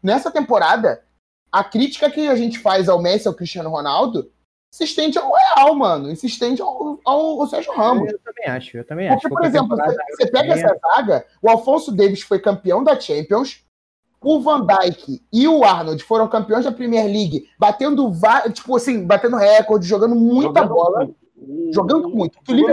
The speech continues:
Speaker 1: Liverpool fez
Speaker 3: muito, muito.
Speaker 1: Sabe? Então, por exemplo, o, o, o Sérgio Ramos caberia talvez um zagueiro do, do Bayern.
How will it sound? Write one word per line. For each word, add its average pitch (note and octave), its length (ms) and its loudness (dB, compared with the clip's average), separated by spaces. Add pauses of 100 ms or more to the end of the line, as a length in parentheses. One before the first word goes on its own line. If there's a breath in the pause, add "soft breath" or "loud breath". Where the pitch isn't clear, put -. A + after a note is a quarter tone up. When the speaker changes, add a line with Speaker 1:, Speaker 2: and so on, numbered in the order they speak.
Speaker 1:
Liverpool A#3+ 120 -2 (100)
fez A#3 60 -2
Speaker 3:
muito, - 260 -10
muito. G#3 640 2 (180)
Speaker 1:
Sabe? G#3+ 420 0
Então, D4 240 0
por D#4+ 120 -2
exemplo, A3 500 -4 (840)
o, A#3 720 0
o, - 40 -20 (580)
o A3+ 80 2
Sérgio C#4 280 0
Ramos B3+ 680 -2 (360)
caberia C#4 440 2
talvez C#4 320 0
um C#4+ 80 2
zagueiro C#4 460 0
do, B3+ 320 0
do C4+ 140 0
Bayern. A3+ 480 4